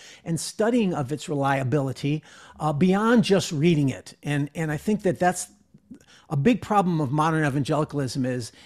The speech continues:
they may read their Bible, but they don't study the Bible. And, um, there's a need to really seek, seek answers to these questions that, that are around you.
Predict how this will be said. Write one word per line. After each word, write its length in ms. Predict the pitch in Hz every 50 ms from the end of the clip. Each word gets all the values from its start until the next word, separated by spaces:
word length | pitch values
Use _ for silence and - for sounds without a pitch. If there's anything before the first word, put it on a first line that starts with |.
| _ -
they 100 | 156 160
may 200 | 160 196 196 180
read 240 | 175 214 247 208 180
their 80 | 180
Bible, 340 | 135 135 139 139 131 135 131
but 140 | 120 139 117
they 100 | 147 139
don't 180 | 127 135 131
study 380 | - - - - 208 202 170 147
the 120 | 113 113 104
Bible. 440 | 104 104 98 107 104 107 - - _ _ - - - - - - - - _ _ -
And, 560 | 262 294 294 262 208 180 175 180 170 170 - - _ _ _ _ _ _ _ -
um, 420 | - 156 156 156 147 143 143 143 135
there's 220 | 143 160 151 127
a 60 | 165
need 500 | 165 160 180 175 160 156 156 127 139 -
to 160 | - - 165 139
really 600 | 127 135 151 151 151 151 151 143 139 143 135 _ _ _ _ _ _ _ _ -
seek, 600 | - - - - - - 220 240 - - - _ _ _ _ _ _ _ _ _ _ -
seek 560 | - - - - - 202 226 226 - - -
answers 680 | 175 185 196 190 - - - 135 120 120 123 - - -
to 180 | - - -
these 220 | 143 143 139 120 -
questions 640 | - - - 170 143 - - - 147 131 127 117 127
that, 240 | 127 120 - 160
that 140 | 135 139 127
are 180 | 123 120 120 120
around 360 | 127 131 135 135 143 127 -
you. 200 | 127 107 110 -